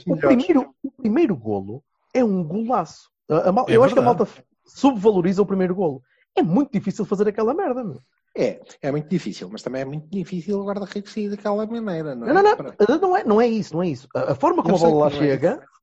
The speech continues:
Speaker 2: a bola, a forma como a bola lá chega, ao Mbemba, o a-, o, o gesto que o gajo faz de, de, de impulsionar e dar força à bola, para a bola subir,
Speaker 1: Sim.
Speaker 2: vindo de baixo, ele não estando a contar muito que a bola vai passar por ali,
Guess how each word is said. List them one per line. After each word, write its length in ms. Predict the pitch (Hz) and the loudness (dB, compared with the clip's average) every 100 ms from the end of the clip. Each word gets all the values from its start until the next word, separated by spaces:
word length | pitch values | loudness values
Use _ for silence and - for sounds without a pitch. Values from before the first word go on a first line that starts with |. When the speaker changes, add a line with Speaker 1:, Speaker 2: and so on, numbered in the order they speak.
| _ 170 | _ -2
Speaker 2:
a 60 | |
bola, 240 | 165 262 208 - | 2 2 0 -4
a 60 | |
forma 220 | - 262 208 | 0 0 2
como 140 | 175 | 0
a 40 | 139 | 2
bola 180 | 127 123 | 2 0
lá 80 | 120 | -2
chega, 340 | 110 101 101 | -4 -6 -2
ao 120 | 180 214 | 0 2
Mbemba, 540 | 156 117 101 101 110 | 0 -2 -4 -4 -8
o 160 | - 143 | -2 0
a-, 120 | 202 | 2
o, 240 | 151 131 135 | 0 -2 -4
o 40 | |
gesto 380 | 120 190 - _ - | 0 0 -2 _ -12
que 60 | |
o 20 | 127 | -2
gajo 220 | 160 - | -2 0
faz 260 | 110 101 _ _ _ - | -4 -4 _ _ _ -16
de, 160 | 127 | -10
de, 340 | 127 131 117 110 | -6 -6 -8 -8
de 60 | 120 | -8
impulsionar 480 | 120 - 156 165 139 | -8 -12 -4 -2 0
e 40 | |
dar 120 | 120 | -2
força 280 | 120 - 156 | -2 -2 -2
à 20 | |
bola, 280 | 110 98 98 | -4 -6 -8
para 80 | 123 | -6
a 40 | 127 | 0
bola 200 | 170 - | 0 0
subir, 560 | - 127 123 117 - _ _ _ _ _ - | -6 -8 -6 -8 -10 _ _ _ _ _ -12
Speaker 1:
Sim. 140 | 139 196 | 0 0
Speaker 2:
vindo 80 | 165 | 2
de 40 | |
baixo, 400 | 143 117 101 - - - _ - | 0 0 -2 -12 -20 -20 _ -6
ele 180 | 139 135 | -2 0
não 160 | 156 | 0
estando 300 | 202 208 202 | 0 0 2
a 20 | 196 | 2
contar 300 | 185 185 175 | 2 2 2
muito 200 | 226 233 | 0 0
que 60 | |
a 40 | 202 | 2
bola 140 | 208 | 4
vai 120 | 208 | 2
passar 240 | 226 214 196 | 0 -2 -2
por 100 | 190 | -2
ali, 240 | 123 | -4